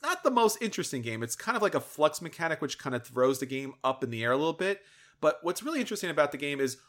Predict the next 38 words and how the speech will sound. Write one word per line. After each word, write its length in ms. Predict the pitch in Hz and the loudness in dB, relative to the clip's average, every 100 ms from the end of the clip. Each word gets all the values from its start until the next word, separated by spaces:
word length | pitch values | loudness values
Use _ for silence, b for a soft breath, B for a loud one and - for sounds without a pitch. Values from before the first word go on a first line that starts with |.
| b | b
all 140 | 190 247 | 4 6
about 220 | 214 208 | 8 8
adulthood 680 | 175 160 160 - 160 165 160 | 8 6 6 4 4 4 4
and 100 | 139 | -2
how 180 | 127 151 | 0 0
we 120 | 143 | 2
don't 340 | 123 - 170 185 | 0 4 4 4
wanna 160 | 170 | 2
grow 240 | 151 139 135 | 6 8 10
up 220 | 139 - b b | 8 2 b b
and 140 | 139 135 | -6 0
how 160 | 143 | 4
there's 240 | 143 135 - | 4 4 2
interesting 580 | 170 185 - - 175 156 | -6 -4 -4 -4 -4 -4
and 140 | 127 | -2
different 360 | 151 151 147 131 | -2 -2 -6 -4
things 280 | 139 139 | -6 -4
that 120 | 143 143 | -6 -6
you 120 | 135 | -4
can 140 | 127 | -4
do 200 | 120 139 | -4 -2
in 80 | 131 | 0
life. 380 | 123 123 127 107 | 4 4 2 0
Like, 260 | 107 104 b b b b | 0 0 b b b b
you 160 | 135 | 4
can 200 | 143 147 | 4 0
be 400 | 147 151 156 156 - | 2 2 2 0 2
a 360 | 143 143 143 147 | 4 6 6 6
armchair 580 | 147 165 - 180 165 - - | 4 4 2 4 4 2 6
activist, 640 | 165 - - 110 98 - - | 8 8 4 2 0 -4 -4
or 220 | 127 135 | 0 2
you 140 | 135 151 | 2 0
could 240 | 156 123 117 | -6 -10 -2
have 200 | 160 151 | 4 6
a 80 | 139 | 4
do-nothing 640 | - 165 156 160 160 147 | 2 0 4 4 2 -4
degree, 720 | 156 120 139 165 139 107 - b b - | -6 -2 0 2 2 0 -4 b b -2
or 680 | 127 139 139 139 139 135 - | 4 6 8 8 8 6 2